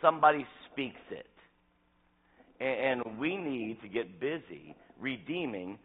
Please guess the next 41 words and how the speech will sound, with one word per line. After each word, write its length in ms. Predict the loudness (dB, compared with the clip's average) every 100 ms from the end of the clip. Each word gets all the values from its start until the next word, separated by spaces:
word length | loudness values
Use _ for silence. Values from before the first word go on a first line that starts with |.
| -8 -2
the 100 | 0
time. 480 | 4 4 4 0 -8
This 120 | -8 -8
is 60 |
important 420 | -10 -4 -4 -4
for 80 | -8
us 60 | -10
to 60 | -10
redeem 400 | -12 -10 -10 -8
the 80 | -8
time. 360 | -2 0 0 -6 -20 -20 -20 -2 8
So, 160 | 8 8 -6 -20 -20 -20 _ _ _ _ _ _ _ _ -20 -4 0
this 120 | 2
is, 140 | 0 4
now, 180 | 8 8
now 300 | 8 10 10
I'm 140 | 8
gonna 140 | 0
get 180 | 0 4
very, 180 | 6 8
very 160 | 8 6
practical. 560 | 10 10 10 2 -14 -8
This 120 | -6 -6
is 140 | -8 4
not 240 | 6 6
gonna, 180 | 4 -2
I'm 180 | -2 0
not 200 | -2 -2
gonna 160 | -6 -6
show 80 | -4
you 200 | -2 -4
necessarily 600 | -6 -2 -4 -4 -4 -4 -4
Scripture, 360 | -4 -4 -2 0
although 280 | 2 2 0
there 120 | 0
might 220 | 0 0
be 120 | -4 -12
some 120 | -14 -14 -4
stories 360 | -2 0 -4 -8
in 100 |
the 60 | -14